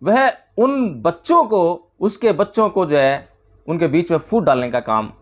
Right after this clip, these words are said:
उसकी रणनीति बनाने का काम करते हैं। एक बेटे को भैया समझाते हैं कि तू इन सब में सबसे अधिक कमा रहा है और तेरी कमाई पर ये सारे पल रहे हैं, ये घर जो चार मंजिला बना है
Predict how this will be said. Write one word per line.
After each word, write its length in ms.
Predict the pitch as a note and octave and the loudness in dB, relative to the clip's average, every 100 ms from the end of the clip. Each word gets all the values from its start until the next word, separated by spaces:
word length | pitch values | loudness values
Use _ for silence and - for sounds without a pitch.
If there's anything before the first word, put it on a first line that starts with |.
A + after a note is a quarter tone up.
| _ _ _ | _ _ _
उसकी 200 | - - | -8 -2
रणनीति 260 | D3+ C3 C3 | -2 -2 -2
बनाने 220 | A2+ G#2 | -2 -2
का 60 | G#2 | -2
काम 200 | F#2+ F2 | -2 -6
करते 260 | - - | -8 -12
हैं। 1500 | - - - - - - - - - - - - - - - - | -14 -14 -20 -20 -20 -20 -20 -20 -20 -20 -20 -20 -20 -20 -6 4
एक 240 | B3+ B3+ | 4 6
बेटे 200 | C4 A#3 | 2 2
को 120 | A#3+ | 2
भैया 200 | A3+ G#3 | 4 4
समझाते 460 | G#3+ F3+ D#3+ E3+ A#3+ | 2 0 -2 0 0
हैं 240 | G3+ F3 - _ _ _ _ _ _ _ _ _ _ _ _ _ - | -2 -4 -10 _ _ _ _ _ _ _ _ _ _ _ _ _ -4
कि 80 | A3 | -4
तू 220 | A3+ C4+ D4 C#4 - _ - | 0 2 4 2 -2 _ -2
इन 140 | A3+ | -2
सब 140 | A#3+ A#3 | 0 0
में 120 | B3 | 0
सबसे 280 | A#3 F#3 A#3+ | -2 0 0
अधिक 280 | E3 G#3+ A3 | 2 0 0
कमा 220 | F3 F3 | 2 2
रहा 260 | E3 D3+ C#3+ | 2 0 0
है 260 | A2+ - _ _ _ _ _ _ _ - | -2 -6 _ _ _ _ _ _ _ -2
और 160 | A3 | 0
तेरी 280 | A#3 G#3+ A3 | 2 2 2
कमाई 280 | G#3+ F3+ F3+ | 0 0 0
पर 200 | F#3+ F3+ | 0 2
ये 100 | E3+ | 2
सारे 220 | E3 D3+ | 2 0
पल 200 | D3+ C3+ | 0 -2
रहे 180 | B2 B2+ | 0 0
हैं, 320 | A2+ F#2 - _ - | -2 -6 -14 _ -2
ये 120 | D3+ | 0
घर 280 | D#3+ C#3+ F3 | 2 0 0
जो 140 | G3+ G#3+ | 0 0
चार 200 | F3+ E3+ | 0 0
मंजिला 220 | F3 F3 | 0 0
बना 200 | D3 F#3 | 0 -2
है 380 | G3 D#3 F#3 | 0 -2 -4